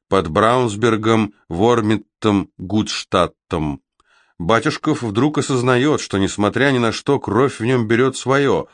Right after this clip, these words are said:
Он собран, четок и хладнокровен, в перестрелках видит своих стрелков, воюющих в рассыпном бою, и способен ими руководить. «Под Гудштадтом, осколком гранаты у Батюшкова сорвало султан с кивера»,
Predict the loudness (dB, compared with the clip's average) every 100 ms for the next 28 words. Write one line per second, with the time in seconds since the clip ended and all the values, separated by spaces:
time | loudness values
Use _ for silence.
0 | _ _ _ 0 0 0 0 2 2 0
1 | 0 0 0 0 -6 -8 -2 0 2 0
2 | 2 2 2 0 -4 -8 -20 _ -6 0
3 | 2 0 0 0 0 -4 -2 -2 -2 -4
4 | -2 0 0 -2 -4 0 0 0 0 0
5 | -2 0 2 2 0 -2 -6 -6 -2 -2
6 | -2 -4 0 0 2 2 2 0 -2 _
7 | _ -6 -4 -2 -2 0 0 2 0 0
8 | 2 2 0 0 0 -2 -6 -12 _ _
9 | _ _ _ _ -2 0 0 -4 -4 -4
10 | -6 -2 0 0 -2 0 -2 -6 _ _
11 | -6 -4 -2 -2 0 0 2 2 2 0
12 | 0 2 0 0 -6 -2 2 2 0 0
13 | 2 2 2 0 -2 -2 0 0 0 -6
14 | -6 -2 -2 -4